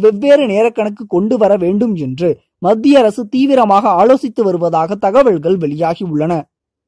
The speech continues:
கடந்த புதன்கிழமை அன்று நடைபெற்ற நாடாளுமன்ற விவாதத்தில் இது பற்றி கேள்வி எழுப்பியதற்கு அளிக்கப்பட்ட பதிலில் இந்தியாவில்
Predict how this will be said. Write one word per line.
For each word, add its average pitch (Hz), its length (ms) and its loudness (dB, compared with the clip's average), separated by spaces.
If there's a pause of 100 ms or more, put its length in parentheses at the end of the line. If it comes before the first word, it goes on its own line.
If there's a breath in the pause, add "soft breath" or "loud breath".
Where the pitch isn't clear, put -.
(120)
கடந்த 254 300 4 (120)
புதன்கிழமை 254 600 2 (140)
அன்று 165 320 -2
நடைபெற்ற 226 580 0
நாடாளுமன்ற 220 600 2 (140)
விவாதத்தில் 175 580 -2
இது 220 160 0
பற்றி 240 240 -4 (100)
கேள்வி 269 380 4
எழுப்பியதற்கு 151 640 -4 (340)
அளிக்கப்பட்ட 262 640 0
பதிலில் 170 460 0
இந்தியாவில் 262 540 2